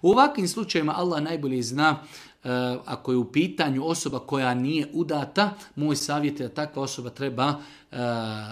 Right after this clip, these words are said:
razmišljati da se što, ako je već, znači, dostigla period kada se može udati, ako je, znači, i fizički, i psihički, i sa svih drugih aspekata spremna za udaju, e,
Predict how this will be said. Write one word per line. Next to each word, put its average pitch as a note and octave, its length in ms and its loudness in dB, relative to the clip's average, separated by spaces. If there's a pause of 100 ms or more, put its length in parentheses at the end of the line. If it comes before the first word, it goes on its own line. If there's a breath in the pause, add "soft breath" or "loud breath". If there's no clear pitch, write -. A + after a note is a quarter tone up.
(140)
razmišljati B2 760 -4
da A#2+ 80 -6
se A#2 160 -6
što, - 340 -2
ako C3 220 -6
je B2 60 0
već, C#3+ 380 0
znači, B2+ 480 -4 (300 loud breath)
dostigla B2+ 540 0
period C3+ 460 4
kada G#2+ 200 -6
se - 160 -6
može D#3 300 0
udati, C#3 560 0
ako B2 300 -6
je, A#2 240 0 (200 loud breath)
znači, B2+ 500 -6
i A#2 80 -10
fizički, C3 560 -2
i G#2+ 80 -10
psihički, C3 720 -2 (200 loud breath)
i C3+ 80 -2
sa B2 140 -6
svih C#3 240 -2
drugih C3 580 -4
aspekata C3+ 560 -4
spremna E3 320 -4
za D3 120 -4
udaju, D3 280 -2 (240 loud breath)
e, C3 240 0